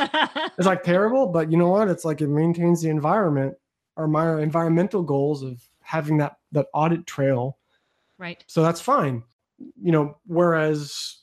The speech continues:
Speaker 2: or a situation where, you know what? Yeah, the product experience is great, but it's not maintaining our environmental goals. So therefore, we're gonna switch to something else.
Speaker 1: Mm.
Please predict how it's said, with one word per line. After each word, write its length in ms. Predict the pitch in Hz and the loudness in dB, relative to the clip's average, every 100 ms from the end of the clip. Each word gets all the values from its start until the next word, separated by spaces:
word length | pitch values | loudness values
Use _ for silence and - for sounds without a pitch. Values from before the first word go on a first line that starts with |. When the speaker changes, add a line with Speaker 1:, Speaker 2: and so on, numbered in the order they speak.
| _ 494 | _ -6
Speaker 2:
or 360 | 185 180 185 170 | 0 2 2 0
a 140 | 165 | -2
situation 580 | 160 170 170 175 175 170 | -4 -2 2 2 0 -2
where, 100 | 151 | 0
you 80 | 170 | 2
know 60 | |
what? 200 | 185 175 175 | 2 0 -2
Yeah, 100 | 262 | -2
the 100 | 160 | -2
product 300 | - 180 165 | -2 0 0
experience 520 | - - 165 156 143 | -6 -4 0 0 -2
is 100 | 127 | -8
great, 500 | 120 175 226 147 - - | -4 -2 0 0 -2 -4
but 80 | |
it's 140 | 151 - | -2 0
not 180 | 175 170 | 0 2
maintaining 640 | 160 165 - 170 170 165 | 2 0 0 2 2 2
our 280 | 151 147 147 | 0 0 0
environmental 640 | 143 147 143 139 143 143 | 0 0 0 2 0 -4
goals. 580 | 127 - - - - - _ _ _ _ _ _ - | -8 -10 -14 -20 -20 -20 _ _ _ _ _ _ -6
So 80 | 160 | 0
therefore, 460 | 160 156 160 151 | 0 2 0 0
we're 80 | 143 | 0
gonna 120 | 139 | -2
switch 260 | 127 147 127 | -4 -4 -4
to 60 | 120 | -4
something 360 | 123 117 127 | -6 -6 -10
else. 360 | - - - - _ _ | -12 -18 -20 -20 _ _
Speaker 1:
Mm. 220 | 175 160 | -20 -20